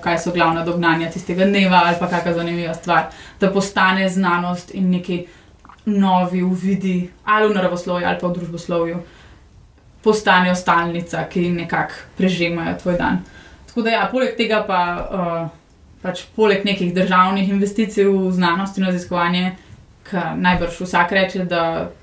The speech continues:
prvo, kar je treba, je denar, se mi zdi, da je tudi fino, če bi se te raziskovalce, ki so že nekako v raziskovalni srenji ali pa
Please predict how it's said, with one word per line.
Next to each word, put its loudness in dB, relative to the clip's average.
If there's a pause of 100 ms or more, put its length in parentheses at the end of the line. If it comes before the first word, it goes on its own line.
(100)
prvo, -2
kar -2
je -2
treba, -4
je -4
denar, 0 (200)
se -4
mi -2
zdi, 2
da 4
je 0
tudi -2 (240)
fino, 0
če -2
bi 0
se 0 (840)
te 6
raziskovalce, 2
ki -6
so 2
že 0
nekako 0
v -4 (300)
raziskovalni 2
srenji -2
ali -2
pa 0